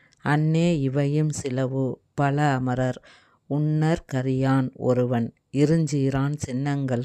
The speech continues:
கேட்ப சிவனென்றே வாய் திறப்பாய். தென்னா என்னா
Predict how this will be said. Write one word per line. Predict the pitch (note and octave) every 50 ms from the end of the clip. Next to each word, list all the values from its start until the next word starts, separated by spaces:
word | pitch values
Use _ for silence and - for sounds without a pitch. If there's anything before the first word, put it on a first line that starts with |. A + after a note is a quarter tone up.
| -
கேட்ப | - - B2 B2+ C3 - - - - D#3 C#3 A#2+ - - - - - _ _ - -
சிவனென்றே | - D3 C#3+ D3+ D#3+ D#3 D3+ C#3 C3+ C3+ B2+ A#2+ C#3 C#3 D3+ D3+ - C#3
வாய் | A#2+ A#2+ B2+ C3+ C3 -
திறப்பாய். | B2+ A#2 A#2 A2+ A2+ - _ - A#2+ A#2+ C3+ C#3 - - _ _ _ _ _ _ _ _ - - _ _ _ -
தென்னா | D3 C3+ C3+ C#3 C#3+ C#3+ C#3 C#3 D3 E3 F#3+ G3 -
என்னா | - C#3 B2+ B2+ C3+ C#3 C#3+ C#3+ C#3+ D3+ D#3+ F3+ F#3